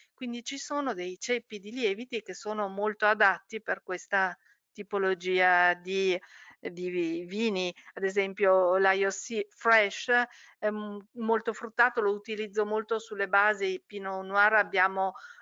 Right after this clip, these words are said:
eh, fragola, ciliegia, lampone, note floreali,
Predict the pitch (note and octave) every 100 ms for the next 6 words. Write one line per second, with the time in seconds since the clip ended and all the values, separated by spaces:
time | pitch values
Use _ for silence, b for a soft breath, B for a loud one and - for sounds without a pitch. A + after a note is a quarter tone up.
0 | - G3+ F#3+ A#3 A#3 A#3 A3 G#3 F3+ F3+
1 | - A3+ G#3 G#3+ G#3 G#3+ G#3 G#3 G3 F#3+
2 | F#3+ F#3+ A3+ A3 G#3+ G#3+ G#3 F#3+ F#3 -
3 | F#3 G3 F#3 F#3 F#3+ F#3+ G3 G3+ G3